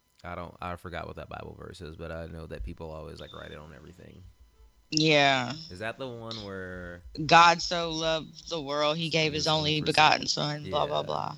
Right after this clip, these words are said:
Speaker 1: I, I don't see
Speaker 2: Yeah, that
Speaker 1: how
Speaker 2: one.
Speaker 1: I don't, I don't, I guess, I remember, like, a couple of years ago, they were saying, like, he had some, I don't know if he was on, like, suicide watch or something, but whatever. I don't know. It seems kinda fishy to me, but, like,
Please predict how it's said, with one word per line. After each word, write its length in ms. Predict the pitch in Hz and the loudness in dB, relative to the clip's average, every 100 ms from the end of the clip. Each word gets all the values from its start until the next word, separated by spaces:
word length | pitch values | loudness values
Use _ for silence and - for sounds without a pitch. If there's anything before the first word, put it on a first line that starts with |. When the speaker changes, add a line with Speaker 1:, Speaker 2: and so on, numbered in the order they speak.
| - | -10
Speaker 1:
I, 120 | 131 - | -8 -6
I 80 | 175 | -4
don't 200 | 208 - | -6 -2
see 140 | - | 6
Speaker 2:
Yeah, 180 | 135 113 | 10 10
that 100 | 110 | 10
Speaker 1:
how 380 | 113 85 110 107 | 8 8 4 -4
Speaker 2:
one. 80 | 104 - - _ _ _ _ _ _ _ _ _ _ _ _ _ _ _ _ - | -8 -12 -20 _ _ _ _ _ _ _ _ _ _ _ _ _ _ _ _ -12
Speaker 1:
I 80 | 139 | -10
don't, 140 | - 120 | -8 -6
I 80 | |
don't, 240 | 123 107 - - _ _ _ _ _ _ - | -6 -6 -10 -18 _ _ _ _ _ _ -10
I 120 | 120 | -8
guess, 500 | 135 160 - - - - - - _ | -8 -10 -12 -14 -20 -20 -20 -20 _
I 100 | - | -6
remember, 240 | 180 202 185 | -6 -6 -8
like, 140 | 120 | -8
a 60 | 107 | -8
couple 220 | 143 120 | -8 -8
of 40 | |
years 220 | 104 113 107 | -8 -8 -8
ago, 120 | 98 | -8
they 120 | 95 | -6
were 100 | 95 | -8
saying, 280 | - 98 92 | -8 -10 -10
like, 160 | 90 82 | -12 -12
he 400 | 101 92 87 92 - | -12 -10 -10 -14 -12
had 280 | 101 90 - | -10 -10 -10
some, 440 | - 82 82 82 - - - - _ _ - | -14 -16 -16 -12 -10 -10 -12 -20 _ _ -12
I 60 | 127 | -8
don't 80 | |
know 60 | 127 | -8
if 60 | 113 | -6
he 80 | |
was 120 | 113 107 | -8 -8
on, 80 | 95 | -8
like, 180 | 85 | -8
suicide 640 | - - 104 90 - 85 82 | -10 -10 -8 -10 -10 -12 -12
watch 360 | 80 78 80 | -10 -12 -12
or 60 | - | -14
something, 340 | - 98 87 | -12 -10 -10
but 120 | 82 92 | -10 -8
whatever. 400 | 104 95 90 - | -6 -6 -6 -6
I 60 | |
don't 140 | 120 95 | -6 -6
know. 220 | 87 87 95 | -8 -12 -8
It 180 | 147 151 | -8 -6
seems 220 | 160 135 | -8 -8
kinda 280 | 131 120 123 | -6 -4 -4
fishy 340 | 127 123 131 | -8 -10 -8
to 100 | 120 | -8
me, 200 | 120 120 | -6 -6
but, 140 | 104 87 | -6 -6
like, 320 | 95 95 - | -6 -6 -10